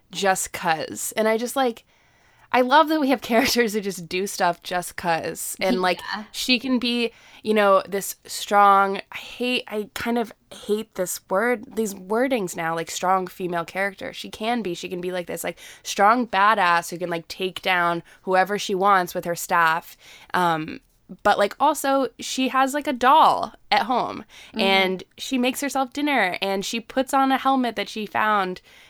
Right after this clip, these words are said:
Speaker 1: and smiles, like, just 'cause. I just love it. She's,
Speaker 2: Yeah.
Speaker 1: she's everything I wanted in, like, a new Star Wars character.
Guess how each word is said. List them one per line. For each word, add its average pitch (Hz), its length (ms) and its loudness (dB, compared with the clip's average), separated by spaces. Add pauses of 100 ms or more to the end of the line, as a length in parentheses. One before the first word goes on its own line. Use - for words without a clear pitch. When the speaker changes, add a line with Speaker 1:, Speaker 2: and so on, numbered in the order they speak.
Speaker 1:
and 214 160 0
smiles, 214 640 2
like, 180 200 -4
just 185 360 -2
'cause. - 640 0
I 247 120 4
just 277 200 -6
love 370 240 6
it. 254 420 4
She's, 311 300 0
Speaker 2:
Yeah. 202 160 0
Speaker 1:
she's 269 300 2 (400)
everything 311 420 2
I 302 120 2
wanted 262 360 4
in, 226 140 0
like, 202 140 -2
a 214 40 0
new 208 160 -4
Star 220 300 -2
Wars 196 200 -2
character. - 480 -8